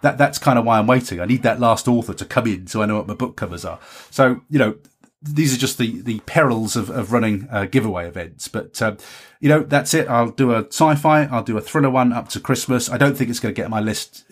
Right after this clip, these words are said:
It won't. I can tell you, it definitely won't get my list up to, to ten thousand by Christmas. But at least I've put the, the marketing procedures in place to, to, to try and hit that target, even if I,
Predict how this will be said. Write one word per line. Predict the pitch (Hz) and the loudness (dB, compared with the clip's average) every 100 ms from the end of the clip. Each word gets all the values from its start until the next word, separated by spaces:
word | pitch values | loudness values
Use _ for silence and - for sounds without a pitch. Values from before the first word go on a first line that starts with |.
| - | -20
It | - 120 135 143 | -14 -6 0 4
won't. | 143 120 | 4 2
I | 113 | -4
can | 120 | 0
tell | 139 | 2
you, | 117 | 2
it | 98 | 0
definitely | 120 110 98 | -2 -2 -2
won't | 104 | -4
get | 95 92 | -4 -8
my | |
list | 98 92 90 | -8 -8 -10
up | - | -12
to, | - - - - - | -18 -20 -20 -20 -10
to | - | -2
ten | 117 | 0
thousand | 104 104 95 98 | 2 2 2 -4
by | 92 | -4
Christmas. | - 113 95 90 | -2 -4 -4 -6
But | 107 | -4
at | 107 | 2
least | 127 127 | 2 4
I've | 117 104 | 2 0
put | - 117 107 | -2 -4 -2
the, | 101 - - - | -4 -6 -16 -6
the | 107 | 4
marketing | 117 110 - - 113 98 95 - _ - | 4 4 0 -4 -4 -4 -8 -20 _ -8
procedures | - 135 117 101 | 0 2 2 0
in | 98 | -2
place | - 127 98 92 - | -2 0 0 -2 -8
to, | - - | -10 -8
to, | 117 | -8
to | - - | -8 -12
try | - - 127 104 | -8 2 4 4
and | 92 92 | 2 -4
hit | - - | -8 -10
that | 107 98 - | -8 -10 -2
target, | 120 98 87 98 | 2 2 0 -6
even | 98 98 | -6 -6
if | 98 101 | -8 -6
I, | 98 95 | -6 -6